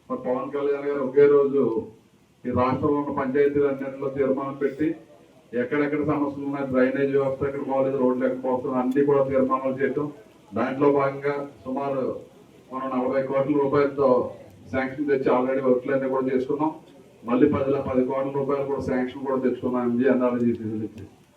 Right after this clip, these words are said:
సుమారు యాభై అరవై కిలోమీటర్లు సీసీ రోడ్లు వేసుకున్నాం. అంటే గత ఐదు సంవత్సరాలు ఎక్కడ ఒక రోడ్డు కూడా వేసిన దాఖలాలు లేవు.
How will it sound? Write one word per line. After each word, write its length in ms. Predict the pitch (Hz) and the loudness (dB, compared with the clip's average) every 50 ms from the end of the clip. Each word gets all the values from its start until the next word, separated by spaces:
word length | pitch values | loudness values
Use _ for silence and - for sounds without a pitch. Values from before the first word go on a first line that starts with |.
| _ _ - - | _ _ -6 -2
సుమారు 280 | 131 131 143 151 147 | -2 0 2 4 4
యాభై 220 | 147 143 139 143 139 | 4 2 2 0 0
అరవై 280 | 139 - 135 131 131 | 0 -2 -4 -6 -4
కిలోమీటర్లు 560 | 131 131 135 139 143 147 143 143 143 131 127 - | -2 0 2 2 4 4 2 2 0 -4 -6 -6
సీసీ 240 | 131 127 131 147 | -6 -4 -2 0
రోడ్లు 260 | 143 135 131 131 127 127 | 0 0 0 2 2 2
వేసుకున్నాం. 440 | 123 120 - 120 117 - - - - - - - - - _ _ _ _ _ - _ _ - | 2 2 -2 -6 -8 -8 -10 -12 -14 -20 -20 -20 -20 -20 _ _ _ _ _ -20 _ _ -6
అంటే 140 | 143 131 131 | -2 -2 0
గత 60 | 131 135 139 | 0 2 2
ఐదు 140 | 139 139 - | 2 4 4
సంవత్సరాలు 340 | 160 151 147 151 156 156 | 2 2 2 2 4 4
ఎక్కడ 160 | 156 147 147 143 | 4 2 2 -2
ఒక 140 | 143 143 | -2 0
రోడ్డు 240 | 143 143 139 143 147 | 2 4 4 4 4
కూడా 180 | 143 147 151 147 | 4 2 4 4
వేసిన 220 | 143 139 143 - | 4 4 2 0
దాఖలాలు 380 | 143 143 131 127 143 151 139 131 | -2 -2 -2 0 0 0 0 2
లేవు. 220 | 131 123 113 104 | 2 2 2 0